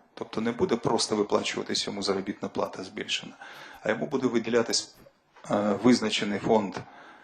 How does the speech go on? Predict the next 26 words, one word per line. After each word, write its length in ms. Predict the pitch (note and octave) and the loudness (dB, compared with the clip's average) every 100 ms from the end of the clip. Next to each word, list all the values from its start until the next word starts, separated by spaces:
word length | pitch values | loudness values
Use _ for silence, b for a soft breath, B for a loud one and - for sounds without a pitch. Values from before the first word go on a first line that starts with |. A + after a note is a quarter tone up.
| B B B | B B B
на 120 | A2 A2 | -2 2
конкретного 640 | A#2+ A2 A#2 A2 - G2 | 2 4 4 4 2 0
мешканця. 540 | F#2+ F#2+ - B2 - | 2 2 0 -2 -2
От, 80 | B2 | -2
скажімо 420 | - G#2 G2+ G2 | -2 -2 0 -2
так, 260 | F#2+ F#2+ - | -2 -4 -4
на 60 | - | -4
сьогоднішній 440 | A2 G#2 G2+ F#2 | -2 0 0 0
день 180 | G#2+ G#2 | 0 0
у 40 | |
нас 220 | G2 G2 | -2 -2
на 60 | G#2+ | -2
первинну 420 | - G2+ G#2 G2 | 0 0 0 -2
медико-санітарну 840 | G2 G2 F#2+ A2 G#2 F#2+ G#2 G2 F#2+ | -4 -6 -6 -4 -4 -2 -2 -2 -6
допомогу 640 | F#2+ - A#2+ D3+ C3 A#2 B B B B B | -6 -4 2 2 2 -2 B B B B B
на 120 | A2 | -2
одного 360 | G#2+ A2+ A2 G#2 | 0 4 4 4
хворого 600 | - D#3 C#3+ B2+ A2+ - _ _ - | 2 4 4 2 0 -4 _ _ -4
визначено 600 | G#2+ B2 A#2 G#2 A2+ G#2 | 2 4 4 -2 -2 -2
в 100 | G#2 | -2
місті 280 | G#2+ - | -6 -6
Києві 340 | G#2 - C3+ G#2+ | -10 -6 -4 -4
сто 180 | - A2+ | -4 -2
шість 240 | - G2+ | -2 -2
гривнів. 440 | F#2+ F#2+ F2 - - - _ _ - | -4 -6 -8 -14 -18 -20 _ _ -6
Да? 280 | G#2 C3 | 0 0